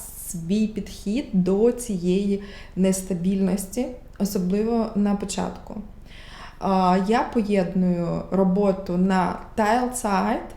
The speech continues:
або роботу на неповний робочий день,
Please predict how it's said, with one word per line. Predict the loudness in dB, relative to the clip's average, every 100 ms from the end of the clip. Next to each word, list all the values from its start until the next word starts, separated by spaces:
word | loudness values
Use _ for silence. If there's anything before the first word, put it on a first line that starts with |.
| -18 -20 -18 -6
або | -2 0 2
роботу | 2 2 0 2
на | 2 4
неповний | 2 2 -2 -2 0 0
робочий | -2 -4 -4
день, | -4 -4